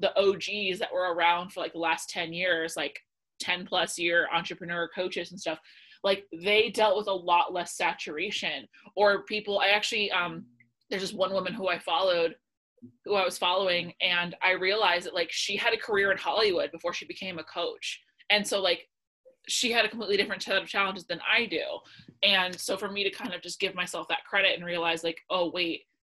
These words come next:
it's not that I have less followers than her because I suck,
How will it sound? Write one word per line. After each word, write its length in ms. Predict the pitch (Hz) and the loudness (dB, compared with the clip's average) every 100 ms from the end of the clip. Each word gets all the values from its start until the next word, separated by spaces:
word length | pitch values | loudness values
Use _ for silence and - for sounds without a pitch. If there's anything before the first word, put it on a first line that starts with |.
| _ - | _ 0
it's 180 | 208 214 | 0 2
not 240 | 196 202 | -2 0
that 140 | 185 - 180 | -2 2 2
I 100 | 180 | 4
have 200 | 180 165 | 2 -2
less 160 | 175 | -2
followers 340 | 185 175 170 170 | -2 0 -2 -4
than 80 | 180 | -6
her 120 | 170 | -8
because 200 | 170 165 | -6 -6
I 80 | 156 | -8
suck, 360 | - 185 175 | -2 -2 -2